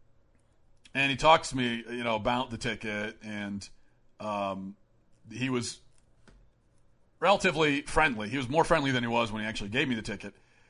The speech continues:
And he actually, and he said to me, I don't know if he gives this speech to everybody, but he, but he, he said to me, it stuck out,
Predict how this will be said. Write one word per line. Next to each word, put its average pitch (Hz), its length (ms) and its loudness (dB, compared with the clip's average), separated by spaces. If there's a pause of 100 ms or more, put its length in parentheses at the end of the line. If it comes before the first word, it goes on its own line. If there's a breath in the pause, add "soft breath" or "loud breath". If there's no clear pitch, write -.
(260 soft breath)
And 156 120 -2
he 202 100 0
actually, 233 300 2
and 180 80 2
he 175 60 -2
said 262 280 6
to 139 60 -4
me, 127 80 0
I 131 60 2
don't 190 100 2
know 190 60 6
if 160 60 2
he 165 60 0
gives 156 200 0
this 143 120 -2
speech 147 280 -4
to 143 80 2
everybody, 151 360 2
but 135 160 -2
he, 127 160 -4
but 123 120 -6
he, 127 320 -6
he 120 60 -10
said 180 220 -2
to 156 60 -6
me, 131 120 0
it 123 100 -6
stuck - 260 -4
out, 123 320 2